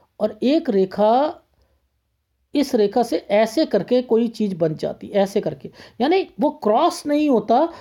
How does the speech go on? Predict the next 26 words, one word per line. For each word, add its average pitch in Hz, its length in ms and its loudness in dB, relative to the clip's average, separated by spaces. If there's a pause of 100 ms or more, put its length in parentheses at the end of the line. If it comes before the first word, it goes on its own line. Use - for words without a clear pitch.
(120)
लेकिन 226 360 2
ये 208 180 0
क्या 320 160 2
करती 240 340 -2
हैं, 247 200 2
रेखा 233 460 0 (240)
यहाँ 160 360 0
से 269 120 -2
घूमकर 220 400 0
ऐसे, 175 400 0 (400)
यहाँ 202 280 0
से 254 120 0
रेखा 202 260 0
ऐसे, 175 460 -2 (680)
इस 262 180 -2
तरीके 311 300 2
से 302 120 2
बनती 185 320 -4
है। - 240 -20 (600)
तो 247 60 0
वो 320 140 2
क्या 339 160 0
करता 277 300 0
है, 339 160 0
जैसे 190 280 -4
कोई 302 160 -6